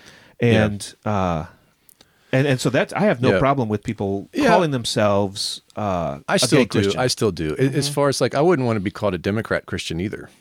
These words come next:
Speaker 2: Mm.
Speaker 1: um, because I, I wouldn't wanna put m-, my, my political views
Speaker 2: Mm-hmm.
Speaker 1: on the same platform as Christianity. I would want
Speaker 2: Mm-hmm.
Speaker 1: them to be subservient to the, the identity as Christian.
Speaker 2: Sure.
Speaker 1: And so,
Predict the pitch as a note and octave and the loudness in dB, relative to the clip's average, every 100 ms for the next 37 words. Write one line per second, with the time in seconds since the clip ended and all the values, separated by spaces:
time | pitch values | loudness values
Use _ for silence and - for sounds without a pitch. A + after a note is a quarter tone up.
0 | _ - C#3 G#2+ F#2+ F#2 G#2 A2+ G#2 A2 | _ -10 -6 -2 0 0 0 0 2 0
1 | - A2 D#3 C3+ - A2 - - - A2+ | 0 0 2 2 2 -2 -2 -18 -16 -12
2 | - A#2 G#2+ G2+ F#2+ F#2+ F#2 F#2+ - G2+ | -12 -8 -2 0 2 0 -2 -4 -8 -6
3 | F#2+ - A2 G#2 G2+ E2 F#2+ A2+ G2 E2+ | -6 -2 -2 0 -4 -2 0 0 0 -2
4 | - C#3+ B2+ A#2+ G#2 F#2 - G2+ F#2 G2+ | -4 -10 -8 -4 -2 0 0 -2 -2 -6
5 | C3 - F2+ D#2+ - - F#2 - F2 A2 | -6 -6 -6 -6 -8 -8 -6 -6 -6 -6
6 | C#2 C#2+ G2 G2+ G#2 A2 G2+ F#2 F#2+ F#2 | -8 -2 0 0 -2 -2 -4 -2 -2 -4
7 | - - - - _ - A2 - B2+ C#3 | -8 -20 -20 -20 _ -6 -4 -2 0 0
8 | A2+ F#2+ - G#2 F2+ F2+ F#2 G#2 G2+ G2 | 0 -2 -4 -4 -2 -4 -6 -4 -4 -2
9 | G2+ G#2 F#2+ F2 F2 - A#2 - G#2+ - | -2 -4 -2 -4 -6 -6 -8 -6 -12 -16
10 | - - - - D3+ - G#2+ - G#2 | -20 -20 -14 -4 -2 -2 -2 0 0